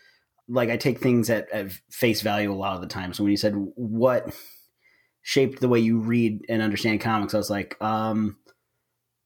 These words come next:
I don't know, just go left to right or right to left, up, down, flip the page, you know, uh,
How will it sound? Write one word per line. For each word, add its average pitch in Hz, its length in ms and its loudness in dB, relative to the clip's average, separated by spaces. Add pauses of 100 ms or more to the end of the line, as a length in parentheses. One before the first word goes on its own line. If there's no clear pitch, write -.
(100)
I 117 100 2
don't 120 120 4
know, 139 360 2
just - 360 -4 (420)
go 107 440 0
left 113 280 -2
to 107 80 -2
right 120 260 2
or 110 80 0
right 104 220 -2
to 101 100 -6
left, 113 380 -4 (420)
up, 104 160 -10
down, 117 540 2 (200)
flip - 200 -12
the - 60 -20
page, 120 540 0 (600)
you 117 100 2
know, 110 400 2 (220)
uh, 107 320 -2